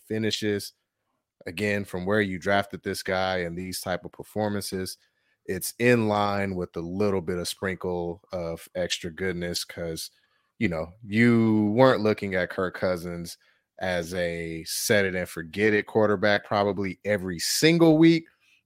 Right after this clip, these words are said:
But the fact that you're kinda getting that in these last five weeks, gravy.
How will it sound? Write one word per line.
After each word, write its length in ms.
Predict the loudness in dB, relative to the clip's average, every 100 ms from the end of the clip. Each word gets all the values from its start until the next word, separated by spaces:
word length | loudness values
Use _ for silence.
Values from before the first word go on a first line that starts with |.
| 2
But 240 | 10 10
the 80 | 10
fact 300 | 4 6 6
that 180 | 4 -2
you're 60 | -4
kinda 280 | -2 -4 -2
getting 340 | 0 0 -2
that 300 | -6 -6 -6
in 140 | -8 -10
these 200 | -8 -6
last 300 | -6 -6 -6
five 300 | -4 -4 0
weeks, 560 | 2 2 0 -8 -8 -12 _ _ _ _ _ _ _ _
gravy. 420 | 6 6 6 -6